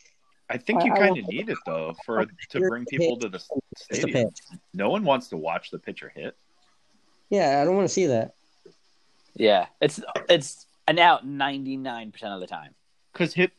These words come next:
Speaker 1: pitchers used to hit. Like, they used to be good hitters, too. But now pitchers are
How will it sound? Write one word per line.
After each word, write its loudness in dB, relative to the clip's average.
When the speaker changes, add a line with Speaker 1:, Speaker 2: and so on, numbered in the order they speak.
Speaker 1:
pitchers -6
used -8
to -12
hit. -8
Like, -8
they -4
used -4
to -20
be -12
good -8
hitters, -14
too. -6
But -8
now -4
pitchers -12
are -10